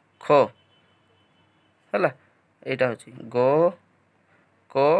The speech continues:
ଖ। ଏଇ କୋଣର ପରିମାଣ କେତେ? ତିରିଶ ଡିଗ୍ରୀ।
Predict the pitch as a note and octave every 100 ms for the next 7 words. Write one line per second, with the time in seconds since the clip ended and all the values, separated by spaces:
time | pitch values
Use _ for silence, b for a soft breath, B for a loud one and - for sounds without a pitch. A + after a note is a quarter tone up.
0 | G#3 _ - F3 A#2 _ - C3+ C#3+ C#3+
1 | C#3+ C#3+ D3+ D#3+ A3+ E3 - b b _
2 | - C3 E3+ G#3+ - _ A#2+ C3 A#2